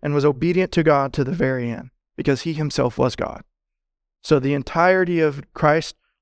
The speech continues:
life is the obedience and true revelation of wisdom of God, because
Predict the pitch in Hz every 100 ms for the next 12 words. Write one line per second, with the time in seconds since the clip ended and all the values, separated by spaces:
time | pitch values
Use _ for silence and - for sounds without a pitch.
0 | - 143 143 139 127 156 - - _ _
1 | _ _ _ _ _ _ _ _ _ _
2 | _ _ 160 160 147 - 147 139 151 160
3 | 165 160 - - - 139 127 _ _ _
4 | _ _ - - 165 170 156 147 143 143
5 | 135 135 127 123 139 123 - 120 117 101
6 | - - _ _ _ _ - 147 131